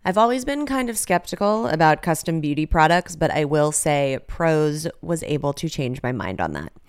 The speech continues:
Prose is custom made to order hair care and skincare that is personalized with a unique blend of ingredients just for you.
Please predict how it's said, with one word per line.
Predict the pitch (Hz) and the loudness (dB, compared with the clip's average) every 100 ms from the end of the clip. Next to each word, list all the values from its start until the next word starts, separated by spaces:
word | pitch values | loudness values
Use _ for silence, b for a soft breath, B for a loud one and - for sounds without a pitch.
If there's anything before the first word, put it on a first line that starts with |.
| B B B | B B B
Prose | - 202 196 185 | 4 6 6 4
is | 185 - | -2 -4
custom | - 208 - 240 226 | -2 -2 0 -2 0
made | 180 170 165 170 - | 2 2 2 -2 -6
to | 196 | -4
order | - 156 147 | 0 2 2
hair | 143 151 139 | 2 0 0
care | - 139 135 | 0 -2 0
and | 151 160 | 0 0
skincare | - 165 156 147 135 131 | 0 -2 -2 -2 0 0
that | 135 147 | 0 -2
is | 147 | -2
personalized | - 156 - 165 160 156 156 | -6 -8 -6 -2 0 -2 -4
with | 156 | -6
a | 147 | -6
unique | 143 143 147 156 180 - | -4 -4 -2 -2 -4 -4
blend | 175 165 | -2 -2
of | 165 | -2
ingredients | 170 160 143 131 127 131 | -4 -4 -4 -4 -6 -8
just | - - 135 - - | -6 0 0 -2 -10
for | - - 143 | -14 -6 -4
you. | 107 82 | -2 -4